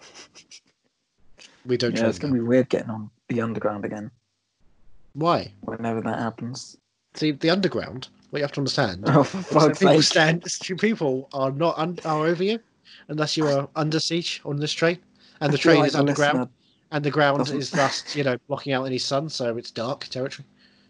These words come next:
Speaker 2: The listener does not understand just how frustrating that is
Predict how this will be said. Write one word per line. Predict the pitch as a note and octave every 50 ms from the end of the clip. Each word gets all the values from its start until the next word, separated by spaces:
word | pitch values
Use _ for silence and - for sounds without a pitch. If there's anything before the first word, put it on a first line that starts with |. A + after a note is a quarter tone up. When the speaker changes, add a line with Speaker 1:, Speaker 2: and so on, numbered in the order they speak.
| _ _ _ _ _ _ _
Speaker 2:
The | - C3+
listener | C3+ C3+ C#3 C#3 - C#3 C3 A#2+
does | C3 C3 B2 B2
not | C3 C3+ - - - -
understand | A#2+ A#2+ A#2+ - B2+ B2+ - A#2+ A#2 A2 A2 - -
just | - B2 - -
how | - A#2 A2+ A2+
frustrating | - A#2+ A2+ - - - A#2 A2+ A#2 A2+ A2
that | A2 G#2+ - C3+
is | A#2+ A2 G#2+ - - -